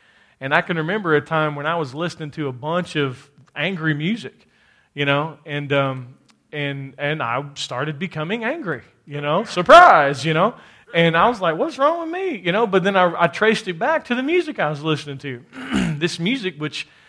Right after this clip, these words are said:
you know, like, it, it's, it's, it's, it's cool because it's like, I don't know, it just, it's, I don't know how to, how to say it, but, um, but what it was doing was <clears throat> it was depositing that anger into my mind,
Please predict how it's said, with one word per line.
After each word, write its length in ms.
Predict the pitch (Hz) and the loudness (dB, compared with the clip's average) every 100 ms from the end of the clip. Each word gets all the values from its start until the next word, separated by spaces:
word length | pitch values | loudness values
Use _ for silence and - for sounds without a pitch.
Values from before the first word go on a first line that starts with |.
| _ - | _ -6
you 100 | 165 | -2
know, 180 | 147 | -2
like, 320 | 143 143 139 147 | -2 -2 -2 -2
it, 160 | 160 | -6
it's, 220 | 151 135 165 | -6 -10 -10
it's, 260 | 143 - | -10 -10
it's, 260 | 156 139 - _ _ - | -12 -12 -16 _ _ -14
it's 220 | 143 - | -12 -8
cool 260 | - 220 | -4 -2
because 320 | 160 139 147 143 | -4 -4 -4 -4
it's 180 | - | -8
like, 260 | 139 135 131 _ | -4 -2 -4 _
I 60 | 165 | -12
don't 100 | 139 | -10
know, 120 | 127 | -10
it 60 | 131 | -12
just, 220 | 143 - _ | -16 -18 _
it's, 220 | 143 - _ _ _ _ | -20 -20 _ _ _ _
I 120 | 135 127 | -18 -18
don't 100 | 104 | -18
know 140 | 104 120 | -20 -16
how 120 | 135 | -14
to, 140 | 127 | -14
how 160 | 117 127 | -14 -16
to 100 | 123 | -14
say 220 | - 131 | -8 -8
it, 120 | 123 | -8
but, 200 | 131 127 - _ _ _ _ - | -8 -10 -12 _ _ _ _ -8
um, 380 | 143 135 127 - | -6 -4 -6 -12
but 260 | 135 156 160 | 0 0 2
what 140 | 185 | 0
it 80 | 151 | 0
was 160 | 139 | -4
doing 220 | 127 233 185 | 0 0 0
was 260 | 147 - - 190 | -2 -4 -8 -8
<clears throat> 160 | 160 | -6
it 100 | 175 | -4
was 160 | 180 127 | -2 -4
depositing 720 | 127 - 170 202 151 151 143 | -8 -2 0 0 0 -6 -2
that 200 | 143 135 | -2 -2
anger 580 | 143 170 175 139 135 131 _ _ | -6 -6 -4 -4 -4 -8 _ _
into 280 | 151 160 151 | -10 -8 -4
my 220 | 147 180 | 0 2
mind, 480 | 180 143 135 135 - | 2 0 -2 -6 -14